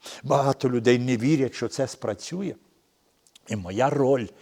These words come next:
бо я це переживаю, я це практикую. Коли мені важко, я йду до Бога, я чую, з мене злітає. Я чую, коли щось там на мене наговорили і так далі.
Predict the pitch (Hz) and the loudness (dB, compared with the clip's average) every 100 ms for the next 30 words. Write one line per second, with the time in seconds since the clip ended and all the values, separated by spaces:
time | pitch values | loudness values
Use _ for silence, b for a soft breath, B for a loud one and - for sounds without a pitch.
0 | B B 98 107 123 - - 113 117 98 | B B 0 2 2 -2 -2 2 2 0
1 | 107 110 107 92 92 120 - - 127 - | 0 2 2 0 -2 -2 -4 -4 -6 -6
2 | - 113 - 147 139 98 - B B - | -14 -12 -4 0 0 -2 -12 B B -2
3 | 117 139 139 143 139 143 - - 95 131 | 0 2 0 0 2 2 -2 -6 -4 -2
4 | 131 127 120 127 147 101 95 B B B | 0 2 2 6 4 4 -4 B B B
5 | 131 147 - 147 120 110 123 123 95 104 | 0 0 2 2 2 0 -2 -2 -4 -6
6 | - 90 82 - _ _ _ B B B | -8 -12 -12 -18 _ _ _ B B B
7 | 120 - 147 143 127 135 131 131 - 120 | 2 4 6 6 6 4 4 4 0 -2
8 | - 135 131 131 135 131 131 123 143 135 | -2 -2 -4 -4 -4 -2 -4 -2 0 2
9 | 135 127 120 127 104 120 135 117 | 2 2 -2 -4 -2 0 0 0